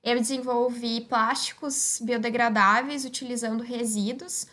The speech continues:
No meu primeiro projeto, eu usei a casca do maracujá, porque é uma casca que é muito gerada aqui pelos produtores de maracujá, quando se faz o processamento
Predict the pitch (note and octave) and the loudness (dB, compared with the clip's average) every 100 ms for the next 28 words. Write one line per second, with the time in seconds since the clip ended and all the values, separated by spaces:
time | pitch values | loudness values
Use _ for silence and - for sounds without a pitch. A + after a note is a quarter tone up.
0 | _ - C4 B3+ B3+ C4 C4 C4+ D4 C#4 | _ -4 0 0 0 -2 -2 -2 -2 0
1 | A#3+ G#3+ C#4 - F4 _ _ _ - B3+ | 2 2 0 -6 -18 _ _ _ 0 4
2 | C4 B3+ B3+ C4 C4+ A#3+ B3 C#4 - C#4+ | 4 4 4 2 2 2 2 0 -4 -4
3 | C#4 C4+ C4+ D#4+ C4+ F#3+ D4+ - - - | 0 0 -2 -4 2 4 4 0 -6 -4
4 | B3 B3 B3 B3 A3 A#3 - C4 C4 A#3 | -2 -2 -2 -2 -2 -2 -4 -8 -4 -2
5 | A#3+ C4+ C4+ A#3+ G3+ C#4+ C#4+ - A#3 A#3+ | -2 -2 0 4 6 4 0 -6 -6 -6
6 | C4 B3 - B3+ A#3 A#3 A#3 G#3+ A3 A3+ | -4 -6 -6 -6 -4 -4 -4 -4 -2 -2
7 | G#3+ A3 - A#3+ G#3+ A3 C4+ C4 A3+ - | -2 -2 -6 -2 2 4 2 -2 -4 -2
8 | A#3+ A#3 - - - A#3 B3 C4+ B3+ B3+ | -2 -4 -6 -4 4 4 4 0 -4 -2
9 | B3 - C4 B3+ A3+ A#3+ B3 | -2 0 0 2 0 -2 -6